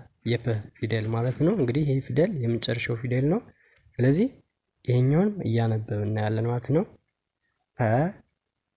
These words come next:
ፑ፣ ፒ፣ ፓ፣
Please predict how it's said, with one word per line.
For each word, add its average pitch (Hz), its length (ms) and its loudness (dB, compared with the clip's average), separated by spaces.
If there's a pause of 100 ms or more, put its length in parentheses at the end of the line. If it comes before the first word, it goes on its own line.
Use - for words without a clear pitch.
(680)
ፑ፣ - 40 -20 (1700)
ፒ፣ - 40 -8 (1500)
ፓ፣ - 60 -6